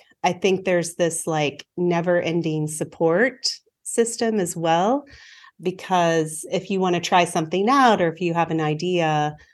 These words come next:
with the team, there's just this really nice support underneath of it. I think, too, on the flip side,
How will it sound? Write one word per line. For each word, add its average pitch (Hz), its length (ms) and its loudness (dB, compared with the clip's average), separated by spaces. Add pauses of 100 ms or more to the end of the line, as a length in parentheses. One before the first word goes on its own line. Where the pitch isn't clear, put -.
(100)
with 180 220 -4
the 165 100 0
team, 156 600 0 (160)
there's 226 220 0
just 269 160 -2
this 254 260 -4
really 202 280 2
nice 170 640 -2 (140)
support 175 880 0 (140)
underneath 165 640 0
of 156 140 -2
it. 151 280 -2 (760)
I 185 80 4
think, 196 360 2
too, 233 520 6
on 185 140 2
the 175 80 0
flip 320 220 0
side, 170 560 4